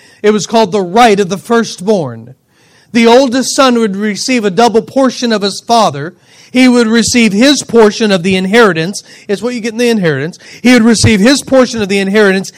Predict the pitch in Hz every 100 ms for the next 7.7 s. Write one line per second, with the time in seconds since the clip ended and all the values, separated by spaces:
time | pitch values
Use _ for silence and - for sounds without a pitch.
0 | - - - 226 226 247 233 240 254 262
1 | 240 220 247 214 214 - 294 302 277 185
2 | 202 208 202 196 180 175 175 170 196 175
3 | 180 175 208 - - - - 233 247 208
4 | 220 202 233 233 233 214 180 247 196 175
5 | 196 208 - - 226 214 214 254 240 220
6 | - 254 226 190 220 233 208 196 - 262
7 | 254 254 247 226 180 170